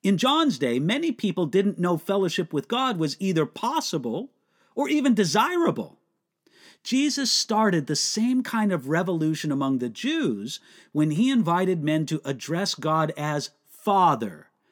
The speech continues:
That's in Matthew chapter six, verse nine. We really can have a living,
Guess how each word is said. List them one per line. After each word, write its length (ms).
That's 180
in 80
Matthew 280
chapter 280
six, 340
verse 280
nine. 400
We 200
really 560
can 380
have 200
a 140
living, 720